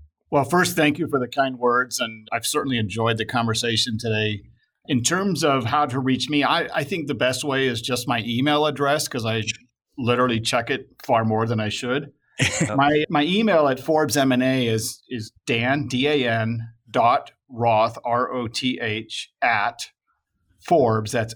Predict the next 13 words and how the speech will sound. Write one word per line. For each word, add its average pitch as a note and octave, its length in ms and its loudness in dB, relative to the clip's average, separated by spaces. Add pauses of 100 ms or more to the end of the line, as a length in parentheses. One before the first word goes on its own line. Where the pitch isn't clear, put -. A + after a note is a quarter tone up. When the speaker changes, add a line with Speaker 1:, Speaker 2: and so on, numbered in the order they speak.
Speaker 1:
F A#2+ 260 0
O C#3 220 -2
R A#2+ 280 2
B B2 440 -2
E B2+ 80 -6
S A2 420 -2 (100)
M B2+ 220 0
A, G#2+ 300 -4
so B2 180 -4
Mary B2 460 0
Alice A2+ 600 -2 (120)
dot G#2+ 300 2
com. D#2+ 360 -6